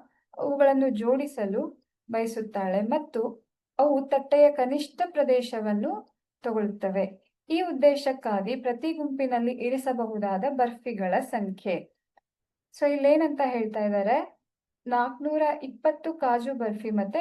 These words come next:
ನೂರ ಎಂಬತ್, ನೂರ ಮೂವತ್ತು ಬಾದಾಮ್ ಬರ್ಫಿ ಇದೆ ಅಂತ. So ಅದೆರಡನ್ನು ಜೋಡಿಸಿ ಇಡ್ಬೇಕು. ಹಾಗೆ ಆ ಜೋಡಿಸಿ ಇಡೋವಾಗ ಅದು ತಟ್ಟೆಯ ಕನಿಷ್ಠ ಜಾಗವನ್ನ ತಗೊಳ್ಳೋ ರೀತಿ ಇಡ್ಬೇಕು. ಹಾಗಾಗಿ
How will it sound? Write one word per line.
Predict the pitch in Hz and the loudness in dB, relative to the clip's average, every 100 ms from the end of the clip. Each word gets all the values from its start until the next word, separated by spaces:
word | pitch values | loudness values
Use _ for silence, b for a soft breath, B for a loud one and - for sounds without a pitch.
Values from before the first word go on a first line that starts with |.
| 339 | 0
ನೂರ | 277 269 247 | 2 2 2
ಎಂಬತ್, | 233 214 208 - - 233 | 0 0 -2 -4 -6 -2
ನೂರ | 254 269 240 | 2 2 0
ಮೂವತ್ತು | 240 240 226 339 254 | -2 -2 -4 -4 -2
ಬಾದಾಮ್ | 220 220 240 214 | 0 0 0 -2
ಬರ್ಫಿ | 196 - 220 190 | -4 -6 -6 -6
ಇದೆ | 180 180 | -4 -6
ಅಂತ. | 170 170 175 - _ _ _ | -8 -10 -14 -16 _ _ _
So | 285 | 2
ಅದೆರಡನ್ನು | 277 262 294 311 311 320 240 | 6 6 8 6 4 0 0
ಜೋಡಿಸಿ | 240 269 269 302 294 240 | 0 0 -2 -8 -6 -4
ಇಡ್ಬೇಕು. | 240 233 185 - 196 277 262 | -2 -2 -4 -6 -2 -2 -2
ಹಾಗೆ | 247 247 262 | -2 0 -2
ಆ | 220 214 | -2 -2
ಜೋಡಿಸಿ | 254 285 277 247 | -4 -4 -4 -2
ಇಡೋವಾಗ | 240 220 202 185 214 202 | -2 0 -2 -2 -2 -2
ಅದು | 294 415 b b b - | -2 -6 b b b -2
ತಟ್ಟೆಯ | 254 - 277 320 320 | -2 2 4 4 2
ಕನಿಷ್ಠ | 233 247 285 - 339 311 | 0 2 -2 -6 -4 2
ಜಾಗವನ್ನ | 269 240 226 208 202 269 | 2 2 0 -2 -2 -4
ತಗೊಳ್ಳೋ | 240 214 220 214 | -4 -2 -2 -2
ರೀತಿ | 190 180 262 | -4 -4 -4
ಇಡ್ಬೇಕು. | 214 190 170 175 190 208 | -2 -4 -6 -6 -8 -4
ಹಾಗಾಗಿ | 226 220 220 220 | -4 -4 -4 -4